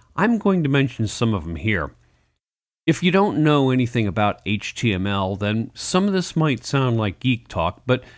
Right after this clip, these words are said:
since H T M L is so easy, with a little work, you should be able to take advantage of the information. Okay, here we go. Use keywords in your title tag, the tag that displays its information at the very top of the browser.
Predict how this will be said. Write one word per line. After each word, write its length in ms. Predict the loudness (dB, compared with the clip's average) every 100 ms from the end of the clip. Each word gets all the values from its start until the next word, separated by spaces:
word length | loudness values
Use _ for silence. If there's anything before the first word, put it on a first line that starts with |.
| _ _
since 340 | -4 -2 0
H 240 | 0 -2 -2
T 120 | 0
M 120 | 2
L 160 | 4 2
is 80 |
so 340 | 0 0 2 4
easy, 420 | 2 2 -2 -6 -14 _
with 200 | -8 -6
a 40 |
little 340 | -4 -2 0 2
work, 400 | 4 2 0 -4
you 120 | -6
should 240 | -2 0 2
be 140 | 0
able 120 | 2
to 80 | -2
take 260 | 0 -2 -2
advantage 520 | -4 -2 -2 -4 -8
of 80 | -8
the 100 | -8
information. 680 | -8 -10 -12 -12 -14 -16 -18 _ _ _ _ 0
Okay, 280 | 0 0 -4
here 140 | 0
we 120 | 0
go. 240 | -2 -10 -16 _ _ _ _ _ _ _ _ _ 2
Use 260 | 4 4
keywords 600 | 0 2 4 6 2 2
in 120 | 2
your 240 | 2 0 -4
title 440 | -10 -4 0 0 -2
tag, 520 | -2 -4 -4 -6 -12 -10
the 80 |
tag 300 | -4 -2 -2
that 140 | -2 -6
displays 640 | -6 -4 0 2 2 0
its 180 | -6 -4
information 600 | -2 -2 -2 -2 -2 -4
at 160 | -6 -6
the 60 |
very 300 | -4 0 0
top 360 | 0 -2 -2 -2
of 40 |
the 60 | -4
browser. 560 | 0 0 0 -4 -8